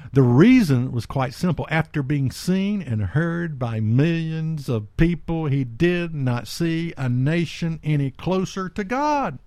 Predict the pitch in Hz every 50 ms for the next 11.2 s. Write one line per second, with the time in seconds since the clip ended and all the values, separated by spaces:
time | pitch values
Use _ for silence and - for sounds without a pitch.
0 | - - - - - - - - - - - - - - - - 123 196 262 247
1 | - - - - - - _ _ - - _ _ _ _ _ - - 160 165 156
2 | 151 - 143 123 135 123 127 110 - 160 175 196 196 165 - - - - 180 185
3 | 180 127 113 107 - - 143 120 151 143 - 135 117 123 139 147 151 143 135 139
4 | 135 139 131 135 120 - - - 165 175 160 135 123 123 127 131 127 123 123 -
5 | - 160 175 156 139 - - - 147 127 - - 135 120 - - - 170 185 170
6 | - - - - 147 131 139 165 175 180 180 180 175 175 196 208 226 214 180 120
7 | - - - _ _ _ _ _ _ _ _ _ _ _ - 165 208 262 277 233
8 | 247 226 180 196 202 180 - 156 123 147 170 180 170 147 110 92 87 76 73 -
9 | - 139 202 247 285 277 262 277 208 165 151 - - - - 202 208 - - 135
10 | 123 - - - 123 104 110 127 139 143 123 104 92 87 85 90 82 80 82 -
11 | - - -